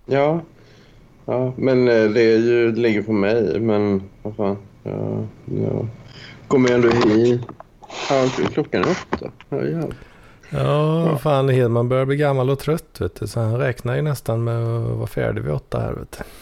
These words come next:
Speaker 1: Ja, det är så, alltså.
Speaker 2: <laughs>
Speaker 1: Ja. Ja. Ja, shame on me. Shame on me.
Speaker 2: Mm.
Speaker 1: Men, ehm, okej då. Men du gick ju... Ja, okej. Ja.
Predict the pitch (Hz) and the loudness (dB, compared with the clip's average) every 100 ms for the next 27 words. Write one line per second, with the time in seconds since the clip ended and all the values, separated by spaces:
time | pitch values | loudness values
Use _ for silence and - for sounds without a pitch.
0 | - - - - - 170 175 208 196 175 | -20 -20 -20 -10 -2 2 4 4 4 0
1 | - - - - 180 - 202 - - 143 | -6 -8 -10 -2 -2 0 -6 -4 -2 -2
2 | 131 131 - _ - - - - 151 - | -2 -6 -14 _ -20 -18 -16 -6 -4 -4
3 | - - - - - - 67 - - - | -8 -14 -6 -6 -8 -18 -18 -18 -20 -20
4 | - - - - - - - - 127 - | -20 -20 -20 -14 -8 -4 -4 -6 -8 0
5 | 156 147 139 127 131 131 - - - - | 2 2 2 2 0 -2 -14 -20 -14 -4
6 | 131 131 123 123 127 - - 143 143 143 | 0 2 2 0 -2 -6 0 4 4 4
7 | 139 139 139 139 135 131 131 127 - - | 4 4 4 4 2 2 2 0 -6 -8
8 | 131 143 147 123 - - - - - - | -4 0 0 -2 -6 -20 -20 -20 -20 -4
9 | 139 143 139 131 139 131 - 135 139 135 | 2 4 4 4 4 4 4 2 0 -4
10 | 147 - 117 - _ 131 117 | -14 -10 -10 -10 _ -6 -6